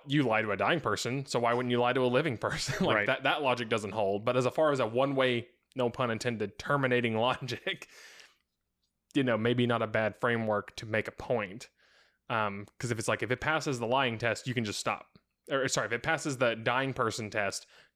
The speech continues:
Speaker 1: you can just stop. There's no point in moving on. And,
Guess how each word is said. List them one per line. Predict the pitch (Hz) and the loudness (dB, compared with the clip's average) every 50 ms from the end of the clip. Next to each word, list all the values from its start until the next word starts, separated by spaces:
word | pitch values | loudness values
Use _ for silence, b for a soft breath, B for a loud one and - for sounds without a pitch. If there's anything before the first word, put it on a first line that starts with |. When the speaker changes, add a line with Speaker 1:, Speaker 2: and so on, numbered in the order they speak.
| _ _ _ _ - | _ _ _ _ -2
Speaker 1:
you | 135 127 | -2 0
can | - 131 117 | 0 0 -2
just | 113 107 - | -2 -2 -2
stop. | - 185 139 - - - - - _ _ _ _ | -2 -2 -2 -2 -6 -12 -20 -20 _ _ _ _
There's | - 127 113 | -4 -4 0
no | 135 135 135 | 0 0 0
point | - 143 143 120 110 - - | 2 0 0 0 -2 -4 -6
in | 131 117 | -4 -2
moving | 117 113 110 110 | 0 0 0 0
on. | 113 110 - - 98 b b b b b b b b _ - | 0 0 -2 -4 -8 b b b b b b b b _ -2
And, | 127 120 117 117 113 110 110 107 | 0 2 2 0 0 -2 -4 -6